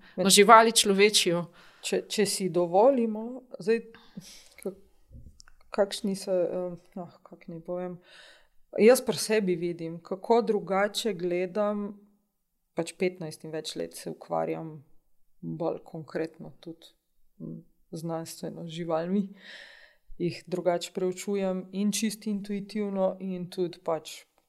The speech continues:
Speaker 1: m, berem, ne, o, in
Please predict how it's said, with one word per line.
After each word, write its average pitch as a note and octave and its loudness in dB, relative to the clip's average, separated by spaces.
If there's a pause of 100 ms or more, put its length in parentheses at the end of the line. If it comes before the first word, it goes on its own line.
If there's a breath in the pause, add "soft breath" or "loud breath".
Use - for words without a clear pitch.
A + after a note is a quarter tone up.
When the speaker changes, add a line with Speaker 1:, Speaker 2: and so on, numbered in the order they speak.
(140)
Speaker 1:
m, D#3 -12
berem, D3+ -6 (420)
ne, D#3 -12 (260)
o, D#3 -10 (580)
in D#3+ -8